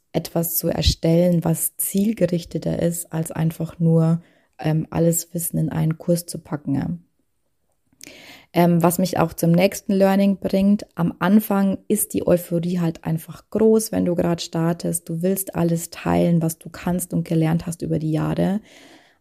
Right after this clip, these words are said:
Aber leider erschlägt es dich meistens, ja. <laughs>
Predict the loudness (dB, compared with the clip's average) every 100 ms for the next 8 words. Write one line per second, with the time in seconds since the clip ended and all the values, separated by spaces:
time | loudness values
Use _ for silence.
0 | _ 4 6 6 6 4 4 2 0 0
1 | 0 0 -2 -6 -4 -6 -8 _ _ _
2 | _ _ 4 4 0 -16 _ -2 0 0
3 | 2 0 2 2 2 2 2